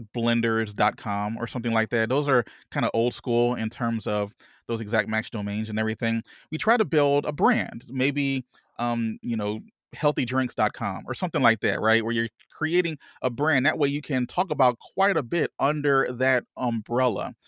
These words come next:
And as you're cre-, creating your authority site with the blog, um, you would also then create that same authority, I would hope, with the podcast, and even more so because of the more doors that a podcast can open up for you. So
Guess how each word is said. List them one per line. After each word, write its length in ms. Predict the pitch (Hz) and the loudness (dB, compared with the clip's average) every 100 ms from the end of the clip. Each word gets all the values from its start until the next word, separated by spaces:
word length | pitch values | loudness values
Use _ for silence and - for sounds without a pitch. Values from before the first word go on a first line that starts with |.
| - - _ | -20 -20 _
And 180 | 139 131 | 0 2
as 180 | 147 156 | 2 0
you're 120 | 185 | 0
cre-, 260 | - - 160 | -2 -4 -6
creating 640 | - - 160 185 185 165 147 | -6 -4 0 0 0 -4 -6
your 260 | 139 135 117 | -2 0 0
authority 460 | - 170 175 139 | 0 0 2 0
site 280 | - 120 113 | -2 -2 0
with 260 | 120 147 - | 0 -2 -4
the 80 | 156 | -4
blog, 500 | 131 135 104 107 - _ - _ _ | 2 4 4 0 -6 _ -20 _ _
um, 300 | 120 120 117 156 | 0 2 0 2
you 100 | 175 | 2
would 120 | 165 | 4
also 220 | 196 190 | 4 2
then 200 | 165 165 | -2 -2
create 340 | - 147 156 | -4 -2 0
that 140 | 139 123 | 0 -2
same 260 | - 135 | -2 -2
authority, 500 | 123 - 139 131 120 | -2 0 2 4 2
I 60 | 117 | 2
would 140 | 113 | 0
hope, 240 | 113 220 147 | 0 0 0
with 340 | 120 120 117 - | 0 0 0 -4
the 120 | 117 | -8
podcast, 560 | - 233 240 139 123 127 | -2 -2 0 0 0 0
and 80 | 147 | -2
even 180 | 135 | -2
more 260 | 120 208 247 | 0 0 -2
so 180 | - 123 | 0 -2
because 280 | 120 131 120 | -2 -4 -4
of 80 | |
the 80 | 117 | -4
more 340 | 120 123 123 - _ _ - 117 | -2 0 0 -2 _ _ -18 4
doors 380 | 170 180 123 117 | 6 8 6 4
that 140 | 113 | -2
a 40 | |
podcast 640 | - 135 127 - 120 110 - | -2 -2 -2 -2 -2 -2 -4
can 160 | 113 - | -6 -2
open 260 | 123 120 | -2 0
up 160 | 110 101 _ _ _ _ | 0 -2 _ _ _ _
for 320 | - 202 165 | 2 4 4
you. 220 | 98 92 - _ _ | 2 -6 -12 _ _
So 360 | - 165 156 | 2 4 4